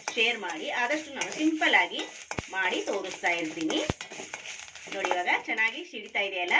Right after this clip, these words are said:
ಚೆನ್ನಾಗಿ ಫ್ರೈ ಆಗಿದೆ. ಇವಾಗ ಒಲೆನ ಆಫ್ ಮಾಡ್ಕೊಂಡು ಇದನ್ನ ತಣ್ಣಗಾಗೋದಕ್ಕೆ ಬಿಡ್ತೀನಿ. ತಣ್ಣಗಾದ್ಮೇಲೆ ಮಿಕ್ಸಿ ಜಾರ್ಗೆ ಹಾಕೊಂಡು ತರಿತರಿಯಾಗಿ ಪುಡಿ ಮಾಡ್ಕೊಂಡು ಬರ್ತೀನಿ. ನೀರೇನು ಹಾಕ್ಬೇಡಿ, ಹಾಗೆ ಇಲ್ಲಿ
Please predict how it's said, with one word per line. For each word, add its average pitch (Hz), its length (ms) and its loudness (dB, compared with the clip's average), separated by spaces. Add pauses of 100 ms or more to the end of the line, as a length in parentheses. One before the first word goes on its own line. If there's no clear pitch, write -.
(380)
ಚೆನ್ನಾಗಿ 214 280 -4
ಫ್ರೈ 190 240 -4
ಆಗಿದೆ. 185 340 -2
ಇವಾಗ - 300 -2
ಒಲೆನ 220 320 0
ಆಫ್ 190 240 0
ಮಾಡ್ಕೊಂಡು 175 320 -8
ಇದನ್ನ 170 220 0 (400)
ತಣ್ಣಗಾಗೋದಕ್ಕೆ 214 640 0
ಬಿಡ್ತೀನಿ. 185 460 -6 (320)
ತಣ್ಣಗಾದ್ಮೇಲೆ 214 640 2
ಮಿಕ್ಸಿ 277 260 0
ಜಾರ್ಗೆ 202 240 -2
ಹಾಕೊಂಡು 180 320 -2
ತರಿತರಿಯಾಗಿ 247 760 2 (480)
ಪುಡಿ 233 180 -2
ಮಾಡ್ಕೊಂಡು 208 360 -2
ಬರ್ತೀನಿ. 220 460 0
ನೀರೇನು 294 380 8
ಹಾಕ್ಬೇಡಿ, 190 440 -2
ಹಾಗೆ 214 340 2
ಇಲ್ಲಿ 202 320 0